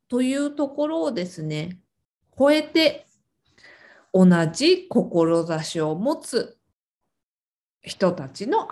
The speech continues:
集まりとかですね、ネットワークというものがですね、十一ハウスは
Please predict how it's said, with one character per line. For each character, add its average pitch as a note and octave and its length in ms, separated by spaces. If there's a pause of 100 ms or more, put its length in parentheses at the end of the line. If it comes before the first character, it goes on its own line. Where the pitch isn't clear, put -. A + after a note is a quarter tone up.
(120)
集 F3+ 240
ま B3 220
り C4 380
と D#3+ 100
か - 160
で - 140
す - 160
ね、 A#3 160
ネ F3+ 140
ッ D3+ 180
ト G3+ 120
ワ C4+ 220
ー D4 60
ク B3+ 580
と D#3+ 100
い D#3 140
う D#3 140
も D3+ 120
の D3 140
が - 140
で F#3+ 120
す A3 160
ね、 E4 320 (2250)
十 G3 200
一 F3+ 240
ハ G3 460
ウ F3+ 80
ス F#3+ 500 (2250)
は - 320